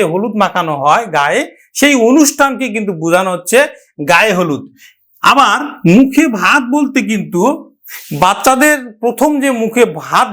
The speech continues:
দেওয়া হয় সেই অনুষ্ঠানকে বোঝাচ্ছে, অর্থাৎ পূর্বপদও না, পরপদও না, তৃতীয়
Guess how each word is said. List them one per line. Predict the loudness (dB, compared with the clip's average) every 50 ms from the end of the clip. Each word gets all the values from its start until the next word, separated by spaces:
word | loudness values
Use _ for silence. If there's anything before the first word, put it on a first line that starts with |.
| -2
দেওয়া | 0 2 2 2
হয় | 0 0 -2 -2 -2 -4
সেই | -6 -8 -6 -4 -2 0 0 2
অনুষ্ঠানকে | 2 2 0 2 2 0 0 0 0 -2 -2 -2 -2 -2
বোঝাচ্ছে, | 0 0 2 2 2 0 0 -2 -2
অর্থাৎ | -2 -2 -2 -2 0 2 2 0 -2 -6 -14 _ -20 -20 -20 _ _
পূর্বপদও | 0 2 4 4 4 4 4 2 2 0 2 2 2
না, | 2 2 0 0 -4 -6 _
পরপদও | -2 0 0 0 0 -2 -2 -2 0 2 2 4
না, | 4 4 4 2 0 -4 -8 _ _ _ _ _ 0
তৃতীয় | 2 4 4 2 2 2 2 2